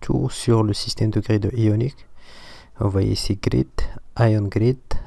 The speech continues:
ion call, ion row. Vous allez tout trouver ici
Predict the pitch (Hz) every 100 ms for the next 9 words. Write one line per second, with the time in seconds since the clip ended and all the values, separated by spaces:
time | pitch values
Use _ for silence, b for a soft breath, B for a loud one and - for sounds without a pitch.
0 | - 120 107 104 - 123 127 - - -
1 | 123 117 117 104 98 98 - - b b
2 | b b - 110 104 113 113 - - 143
3 | - - 113 110 107 - - 139